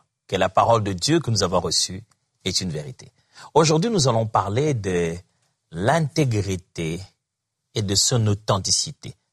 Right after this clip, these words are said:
L'intégrité authentique. Ce qu'on doit avoir comme caractère d'intégrité, loin de tout regard. As-tu déjà eu le temps un jour de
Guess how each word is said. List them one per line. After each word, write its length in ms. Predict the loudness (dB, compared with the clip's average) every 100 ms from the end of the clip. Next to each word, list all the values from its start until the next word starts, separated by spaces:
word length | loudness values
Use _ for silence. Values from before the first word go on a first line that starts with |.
| -10
L'intégrité 1120 | -2 0 0 0 0 0 -2 -2 0 0 -2 _ _ _ -2
authentique. 640 | -2 0 -4 -4 -8 -12 -18 -4
Ce 180 | 2 2
qu'on 200 | 4 4
doit 180 | 6 4
avoir 280 | 4 0
comme 260 | 0 -2 -2 -4
caractère 760 | -2 -2 -4 _ _ 0 0 0
d'intégrité, 960 | -4 -4 -4 -6 -8 -8 -6 -4 -6 -12 _ _ _ _ _ _ _
loin 460 | -8 -4 2 2 2
de 160 | 2
tout 220 | -2 -4 -4
regard. 420 | -6 -10 -14 -16 _ _ _ _ _ _ _ _ _ -20 -20 -4
As-tu 240 | -2 0 0
déjà 280 | 0 4 4
eu 140 | 4
le 200 | 2 0
temps 200 | 2 2
un 160 | 2 0
jour 240 | -2 -2
de 200 | -2 -4